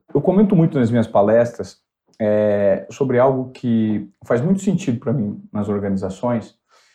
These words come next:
que a melhor forma de você tratar todo mundo igual é tratando todo mundo diferente. Porque as pe-, pessoas têm perfis diferentes. Não adianta você passar uma tarefa X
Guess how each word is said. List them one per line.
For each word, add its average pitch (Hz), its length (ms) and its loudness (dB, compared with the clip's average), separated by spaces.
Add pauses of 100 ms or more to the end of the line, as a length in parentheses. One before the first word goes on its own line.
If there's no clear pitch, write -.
(120)
que - 80 -4
a - 20 0
melhor 143 220 2
forma 131 260 0
de 117 80 -6
você 110 160 -6
tratar 107 280 -2 (220)
todo 208 220 2
mundo 147 180 2
igual 117 220 2
é - 20 -2
tratando 139 360 -4
todo 151 160 -4
mundo 147 180 -2
diferente. 151 580 -6 (280)
Porque - 160 -2
as 151 80 -4
pe-, - 340 -4
pessoas 196 300 0
têm 196 180 0
perfis 185 480 0
diferentes. 101 560 -4
Não 170 80 -2
adianta 185 260 0
você 208 220 -2
passar - 580 -2 (300)
uma 127 140 0
tarefa 117 360 2
X - 640 -8